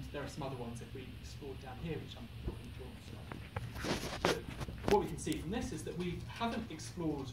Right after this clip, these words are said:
all of the possible, you know, paths for this, this tree of possible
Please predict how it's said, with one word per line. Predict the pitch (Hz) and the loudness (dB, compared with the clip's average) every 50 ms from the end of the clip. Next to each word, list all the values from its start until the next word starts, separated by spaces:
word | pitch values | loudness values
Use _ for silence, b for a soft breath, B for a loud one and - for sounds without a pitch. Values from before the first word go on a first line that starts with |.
| - - | -2 2
all | 175 196 196 | 4 4 4
of | 160 - | 4 2
the | 139 - | -4 -6
possible, | - - - - - - - 247 240 - - - - - - - | -6 -6 -6 -6 -6 -6 -6 -6 -6 -6 -6 -8 -10 -10 -8 -8
you | 127 | -6
know, | - - - - | -6 -6 -6 -4
paths | - 139 - - - 226 - - | 0 0 2 2 0 -2 -4 -6
for | - 135 | -6 -6
this, | 123 - - - - - | -6 -6 -8 -10 -8 -8
this | 202 - - - - | -8 -8 -6 -6 -4
tree | - 165 156 139 123 | 0 2 2 2 2
of | 127 - - | 0 -4 -6
possible | - - - - - 127 123 | -8 -8 -8 -8 -8 -8 -8